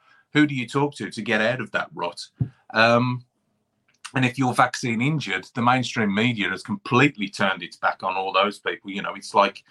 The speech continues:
they don't even exist. Um, so who do you talk to? So the workers of England Union are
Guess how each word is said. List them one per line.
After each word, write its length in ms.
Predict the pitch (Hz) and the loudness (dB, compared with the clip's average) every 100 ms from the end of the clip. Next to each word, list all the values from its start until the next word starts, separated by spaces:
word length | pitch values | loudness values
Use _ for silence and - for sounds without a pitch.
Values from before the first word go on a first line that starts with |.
| _ _ | _ _
they 120 | 107 | 2
don't 240 | 104 101 98 | 2 0 -2
even 240 | 90 90 | -6 -8
exist. 720 | 87 90 92 113 - - - - _ _ - _ - | -10 -6 -2 -2 -2 -10 -16 -20 _ _ -20 _ 2
Um, 520 | 101 110 113 117 120 _ | 4 4 2 -6 -12 _
so 180 | - 165 | -4 0
who 160 | 156 160 | 2 2
do 80 | 143 | 0
you 120 | 135 | -6
talk 280 | - 180 - | -4 -4 -4
to? 120 | 107 | -8
So 260 | - 135 | -6 -6
the 120 | 123 127 | -6 -4
workers 400 | 151 147 135 120 | -2 -2 -4 -10
of 120 | - - _ | -14 -18 _
England 420 | - 127 113 110 113 | -10 -4 0 2 4
Union 460 | 120 110 98 101 - - | 4 2 2 -2 -2 4
are 340 | 123 110 - | 6 6 4